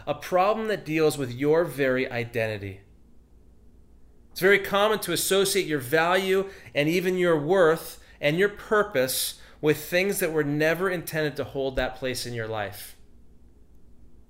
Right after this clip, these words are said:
If your identity is centered around your relationship with your boyfriend, and then he dumps you, where does that leave you? If your identity is focused around,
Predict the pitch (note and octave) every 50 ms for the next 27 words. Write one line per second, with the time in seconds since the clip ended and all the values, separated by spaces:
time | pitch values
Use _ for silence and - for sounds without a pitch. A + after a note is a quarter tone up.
0 | - _ - - - - - - - - - - - - - - - - - -
1 | - - - - - - - - - - _ - D#3 D3+ D#3 E3+ F#3+ F3+ E3+ D3+
2 | C#3+ F3 F#3 F#3+ G3 G3 G3 F#3+ F3 D#3+ D3 C3 - - - - - - - -
3 | - - F3+ F3+ F#3 F3 F3 D#3+ D#3+ D#3+ D#3 D#3 D#3 D#3 D3 C3 - - - -
4 | - - - - - - - D#3 D#3 D3+ D3+ C#3+ C#3+ D3 D#3+ D#3 D#3 - D#3 -
5 | - E3+ D#3+ - F3 D#3+ - F#3 E3 C3+ D3 D#3 F3 F3 F3 - - B2+ A#2+ C3
6 | D3 D3 - - - - - - _ _ - - - - - - - - - -
7 | - - - - - - - - D3+ D3+ D3 D3 D#3+ E3 E3 D3+ F3 E3+ D#3 C#3+
8 | - F3+ F#3 G3+ G3+ - - - B2+ B2+ B2 B2 C3 C#3+ - - - - _ -
9 | - _ - - - - - - C3+ D3 D#3 D#3 D#3 C#3 D3+ D#3 C#3+ C#3+ D3+ D#3+
10 | E3 D3+ B2+ A2+ G2+ F#2+ - - - - - - - - - - - - - -
11 | - - - - - - - - D3+ C3 E3+ F#3 F3 F3 - F3+ F#3 G3 G3+ G3
12 | F#3 - - - - - F#3 F#3 F#3 F#3+ G#3 F3 - - F3 E3 E3+ E3 D#3+ D#3+
13 | D#3+ D#3+ D#3 C#3+